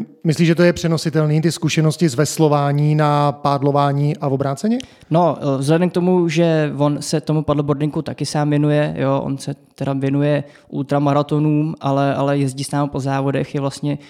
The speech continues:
Speaker 2: součástí toho realizačního týmu těch našich, eh, českých, eh, pohárů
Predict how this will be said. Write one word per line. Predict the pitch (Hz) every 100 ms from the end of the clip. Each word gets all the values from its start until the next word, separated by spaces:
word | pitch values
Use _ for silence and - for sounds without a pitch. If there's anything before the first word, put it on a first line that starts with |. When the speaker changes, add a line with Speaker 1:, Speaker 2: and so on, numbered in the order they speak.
| - -
Speaker 2:
součástí | - 135 151 139 - -
toho | 147 147
realizačního | 143 135 131 135 - 143 147
týmu | 139 139 139 143
těch | 139 139
našich, | 143 131 147 -
eh, | 139 135 139 _ _ -
českých, | - 135 - 143 -
eh, | 139 135
pohárů | 135 139 135 135 139 143